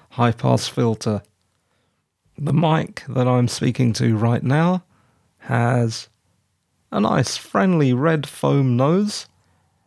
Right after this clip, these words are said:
so I might call it Rudolph. Yeah, I know, not one for the <laughs> imagination. I have decided,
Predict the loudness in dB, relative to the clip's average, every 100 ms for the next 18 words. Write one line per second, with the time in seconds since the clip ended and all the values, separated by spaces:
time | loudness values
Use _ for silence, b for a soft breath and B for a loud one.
0 | _ _ -4 0 2 2 0 0 0 -2
1 | -2 0 0 0 0 0 0 -2 -6 -10
2 | _ b -2 0 0 0 0 2 2 0
3 | 0 0 -2 -2 -4 -4 -2 -2 -2 -8
4 | -8 -10 -6 -6 -6 -12 _ _ _ _
5 | _ _ _ b b b b b b b
6 | _ -2 0 2 2 0 0 0 -2 -4
7 | 0 0 2 2 0 -6